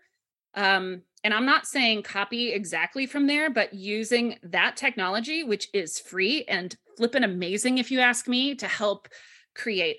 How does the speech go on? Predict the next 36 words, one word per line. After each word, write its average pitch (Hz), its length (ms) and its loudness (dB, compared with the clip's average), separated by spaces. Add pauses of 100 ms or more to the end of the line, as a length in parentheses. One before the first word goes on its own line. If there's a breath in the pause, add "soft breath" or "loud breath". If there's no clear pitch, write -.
outlines 269 800 2
or 202 100 0
help 190 380 -2 (340 soft breath)
you 196 260 0
format 214 540 2
your 175 140 -8
thoughts 247 560 2
when 196 120 -2
you're 180 120 -4
writing 165 260 -2
an 160 180 -8
email, 269 600 4 (460)
use 254 500 0 (140)
that 208 260 -2
kind 247 240 0
of 226 100 0
stuff - 520 -4
to 208 440 -4
get - 220 4 (400)
things 220 340 2
done 185 300 0
quicker 302 300 0 (800 soft breath)
and 339 160 2
probably 269 520 2
introduce 240 480 -2
a - 20 -8
little 240 160 -2
bit 233 180 0
more 240 360 2 (300 loud breath)
fun 240 360 -2
into 214 380 -2
it, 185 420 0
discovering 202 560 0
a 196 60 -2
new 185 160 -4
technology. 170 840 -6